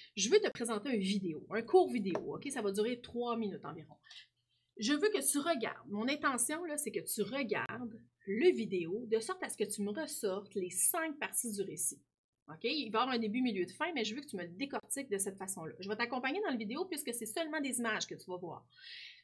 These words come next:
Je vais t'accompagner en essayant de trouver ensemble les différentes parties du récit. Ça va ? Alors, je ne sais pas si tu le connais, euh, ça concerne la thématique de l'intimidation, hein, qu'on parle beaucoup probablement aussi dans ton école. Et, euh, on parle de,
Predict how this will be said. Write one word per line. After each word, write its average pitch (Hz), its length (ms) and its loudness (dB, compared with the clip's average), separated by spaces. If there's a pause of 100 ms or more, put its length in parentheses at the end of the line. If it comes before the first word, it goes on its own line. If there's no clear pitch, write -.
(120)
Je 190 160 0
vais 240 180 4
t'accompagner 208 600 0
en 202 140 0
essayant 277 380 0
de 277 40 -2
trouver 330 420 4
ensemble 254 480 -2
les 277 140 2
différentes 240 380 -2
parties - 260 -4
du 196 120 -2
récit. 165 300 -4 (300)
Ça 220 120 2
va ? 349 200 -4 (140)
Alors, 208 180 2
je 233 60 2
ne 240 60 4
sais - 60 -2
pas 508 120 0
si - 180 4
tu 381 60 6
le - 40 -10
connais, 262 500 2 (360)
euh, 233 120 6
ça 240 120 0
concerne 269 500 2
la 240 120 -2
thématique 294 680 -2
de 208 100 0
l'intimidation, 208 1200 0
hein, 226 60 -8
qu'on 190 180 -6
parle 214 220 0
beaucoup 233 280 -2
probablement 202 420 -2
aussi 233 200 -4
dans 214 100 -4
ton 202 140 -8
école. 208 420 -2 (720)
Et, 285 380 0
euh, 202 440 2
on 202 140 -8
parle 269 420 -6
de, 208 260 2